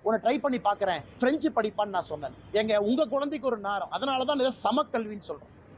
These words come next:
எல்லோருக்கும் சமமான வாய்ப்பு அப்படின்னு தான் நீ பேன் பண்ணு. தமிழ்நாட்டுக்குள்ள எங்கேயுமே மூன்றாவது மொழி இல்லைன்னு பேன் பண்ணு, பிரைவேட் ஸ்கூலை பேன் பண்ணு, சி பி எஸ் இ பேன் பண்ணு, உள்ள விடாத. எதுக்கு நீ இரண்டு விதமான மக்களை உருவாக்குற? அதான் எங்களுடைய அடிப்படை கேள்வி.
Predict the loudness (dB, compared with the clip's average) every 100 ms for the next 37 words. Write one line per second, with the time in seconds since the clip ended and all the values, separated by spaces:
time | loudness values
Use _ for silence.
0 | -20 -20 -4 0 4 4 4 2 -6 -12
1 | -4 0 2 2 0 -2 -4 -8 -18 -20
2 | _ -2 0 2 2 2 2 2 2 0
3 | -2 -4 -10 -20 -20 -20 -8 0 4 4
4 | 2 2 0 2 2 2 2 2 2 2
5 | 2 4 2 2 -2 -2 0 0 0 0
6 | 0 0 -2 -4 -14 -20 -6 0 2 0
7 | -2 -2 0 0 0 -2 -2 0 0 2
8 | 0 2 0 2 0 0 0 2 2 4
9 | 2 2 -2 -4 -14 -20 -20 -20 -20 -20
10 | -18 -18 -18 -2 0 2 2 2 4 2
11 | 2 0 0 0 -2 -2 0 0 0 -2
12 | -2 0 2 2 2 2 2 0 0 -2
13 | -2 -4 -10